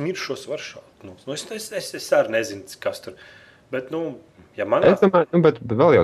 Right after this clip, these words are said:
Speaker 2: troksnis, es domāju, ka tam būs, šitam būs atbalsts noteikti. Es domāju, ka tas neaizies tā vienkārši. Nu, tur ielika Hitleru, jā,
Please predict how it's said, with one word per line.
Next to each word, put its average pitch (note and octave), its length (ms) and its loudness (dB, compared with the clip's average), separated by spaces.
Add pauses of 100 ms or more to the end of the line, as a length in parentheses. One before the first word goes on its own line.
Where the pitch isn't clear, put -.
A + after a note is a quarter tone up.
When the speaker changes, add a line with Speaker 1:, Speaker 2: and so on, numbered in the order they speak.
Speaker 2:
troksnis, - 400 -2
es F#2+ 80 -12
domāju, G#2+ 300 0
ka - 100 -8
tam F#2 140 -2
būs, F2 180 -2
šitam A2 320 2
būs F2+ 160 0
atbalsts F2 560 0
noteikti. D2+ 400 -4 (1800)
Es G#2+ 120 2
domāju, A#2 200 6
ka A2 60 -4
tas B2 100 4
neaizies F#2 360 4
tā F#2 160 2
vienkārši. E2+ 360 0
Nu, D#3 80 4
tur C3+ 160 2
ielika A#2 240 6
Hitleru, G#2 400 0
jā, A2+ 160 6